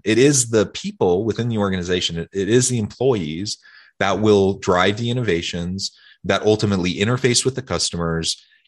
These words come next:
and are going to create the experience overall that's going to either help the organization succeed or drive it into the ground.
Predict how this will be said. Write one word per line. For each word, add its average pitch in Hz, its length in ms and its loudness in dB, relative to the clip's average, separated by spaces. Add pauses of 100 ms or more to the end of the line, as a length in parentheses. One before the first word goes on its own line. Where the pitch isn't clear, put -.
and 101 540 2
are 101 160 -2
going 98 340 -2
to 95 420 -4
create 101 640 -2
the 92 140 -4
experience 87 880 -2
overall 92 560 4
that's 90 180 0
going 98 260 0
to - 220 -8
either 92 420 0 (200)
help 104 180 -2
the 113 80 -4
organization 104 1040 0
succeed 190 540 -4 (120)
or 110 380 2
drive 92 420 -2
it 87 80 -2
into 85 240 -8
the 80 180 -12
ground. 87 540 -2